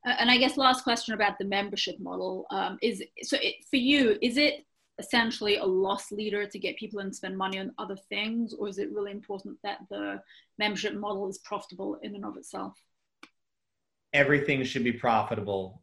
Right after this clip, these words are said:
Speaker 2: in and of itself, no matter what. You, you're not, you're not running a charity, you're running a business. It doesn't matter what service you offer, you, you need to make your margins. And that's where it gets tricky, because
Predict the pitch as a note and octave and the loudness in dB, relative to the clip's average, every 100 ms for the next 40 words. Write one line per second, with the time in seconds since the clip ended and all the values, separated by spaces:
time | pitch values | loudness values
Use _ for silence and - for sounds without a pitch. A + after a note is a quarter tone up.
0 | - A2 G#2+ G2+ G2 - F#2+ D#2+ - _ | -6 -4 -2 -2 -4 -6 -6 -6 -10 _
1 | _ - A2+ A2 G#2 G2+ F#2+ E2+ - _ | _ -6 -2 0 0 0 -2 -6 -12 _
2 | B2 C3 C3 B2+ C#3 D3 - B2 B2 C#3 | -4 -2 0 2 4 4 2 0 2 4
3 | C#3 C3 B2 A2+ - A#2 A2 G#2 G2 G2 | 4 4 2 0 2 2 2 0 -2 -4
4 | F#2+ F2+ D#2+ - - - - _ _ A#2 | -4 -6 -10 -16 -20 -20 -20 _ _ 0
5 | B2 A#2+ C3+ B2 A#2+ A2 G#2+ A2+ G#2 G2+ | 2 2 2 2 2 2 0 -2 -2 -4
6 | G#2 F#2+ F#2 G2 F#2+ F#2 A2 G2+ G#2 F#2+ | -2 -2 -4 -6 -6 -8 -8 -8 -6 -4
7 | F#2+ F2+ F#2 F2 F2 F2 F2 F2+ - G#2+ | -4 -4 -6 -4 -4 -6 -10 -12 -8 -6
8 | G2 F#2 - - _ B2 B2+ C#3 C3 B2+ | -6 -8 -14 -20 _ 2 4 4 2 2
9 | B2+ - B2 A#2+ A2+ A2 - _ - A2+ | -2 -4 -2 -2 -2 -4 -14 _ -4 0
10 | A2+ G#2+ G#2+ | 0 0 -4